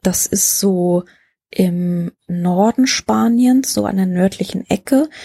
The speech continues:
Und ich fand's da eigentlich total nett und, und schön. Das war auch irgendwie so, wir kamen ganz früh am Morgen an.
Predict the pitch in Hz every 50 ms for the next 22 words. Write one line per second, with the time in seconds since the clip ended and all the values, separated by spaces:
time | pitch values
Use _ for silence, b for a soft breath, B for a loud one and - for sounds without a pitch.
0 | B B B B B - 190 190 190 - - - 196 208 220 - - 214 196 -
1 | - - - 196 240 240 - 220 214 - - - - _ - 190 - - - -
2 | 175 180 185 185 175 170 170 214 269 - - - - 175 175 190 - - - -
3 | 180 180 - - - - 185 170 185 208 254 311 320 302 B B B B B B
4 | B B B B - 190 - - 190 196 220 233 - - - 214 214 202 - 202
5 | 185 190 190 190 190 190 185 185 b b b b b b b b _ _ _ _
6 | _ _ _ - _ _ _ _ - 196 202 196 - - 180 175 - 226 233 202
7 | 190 226 262 - - - - 226 220 214 214 202 190 190 190 190 196 185 190 -
8 | - 170 170 185 226 269 359